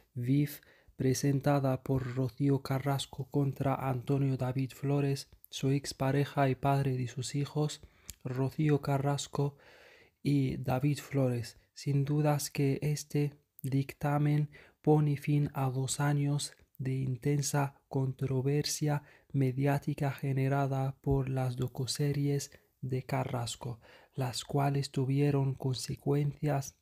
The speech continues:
negativas para Telecinco, la cadena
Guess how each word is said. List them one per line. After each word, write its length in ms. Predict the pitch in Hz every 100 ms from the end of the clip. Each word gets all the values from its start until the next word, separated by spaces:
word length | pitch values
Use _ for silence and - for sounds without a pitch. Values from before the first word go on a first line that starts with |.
| _ _
negativas 920 | 139 135 131 135 143 - 156 147 147 -
para 320 | 139 135 135
Telecinco, 800 | 147 131 131 - 127 117 120 113 - - - -
la 160 | 131
cadena 640 | 120 135 127 139 139 139 135